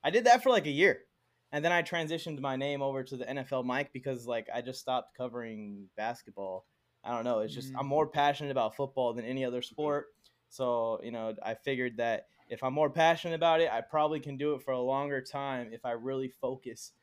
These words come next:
Speaker 1: on the N F L. So I cover all the N F L. I love all the N F L. I'm a fan of the entire N F L, thirty-one of the thirty-two teams in the N F L, and every player on thirty-one of the thirty-two rosters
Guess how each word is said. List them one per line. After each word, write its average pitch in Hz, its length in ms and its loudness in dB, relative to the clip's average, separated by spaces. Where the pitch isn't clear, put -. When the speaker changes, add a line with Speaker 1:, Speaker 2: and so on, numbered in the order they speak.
Speaker 1:
on 123 160 -2
the 120 100 0
N 117 160 -2
F 113 240 -4
L. 113 220 0
So 123 120 -4
I 123 60 0
cover 214 240 4
all 175 180 8
the 208 100 2
N 202 80 2
F 196 140 -2
L. 196 240 2
I 165 120 6
love 160 480 8
all 147 240 0
the 135 100 -4
N 131 100 -2
F 123 140 -10
L. 107 160 -4
I'm 165 200 -2
a 151 60 -6
fan 170 360 0
of 151 100 -6
the 143 100 -6
entire 151 380 0
N 151 160 -2
F - 140 -10
L, 117 280 -2
thirty-one 165 540 -4
of 147 100 -10
the 131 140 -20
thirty-two 156 500 -8
teams 160 460 -10
in 180 140 2
the 165 140 -2
N 156 140 0
F 151 240 0
L, 131 340 2
and 147 200 -4
every 180 320 4
player 180 560 6
on 156 320 2
thirty-one 185 560 8
of 165 140 2
the 165 80 4
thirty-two 170 540 2
rosters 147 760 4